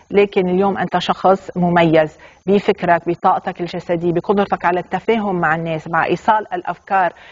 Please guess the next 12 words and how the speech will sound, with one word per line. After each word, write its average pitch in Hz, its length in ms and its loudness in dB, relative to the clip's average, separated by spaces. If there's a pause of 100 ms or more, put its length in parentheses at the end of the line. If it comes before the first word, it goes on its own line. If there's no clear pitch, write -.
(140)
في 233 100 0
الكتابة، 190 720 2
بشو 190 280 -4
ما 226 120 2
كان. 156 300 -4 (280)
اليوم 202 220 4
نهار، 190 420 2 (320)
آه، 175 120 6
نشيط 175 380 2
جدًا 165 360 2
وفعال 156 520 0
لإلك. 202 360 0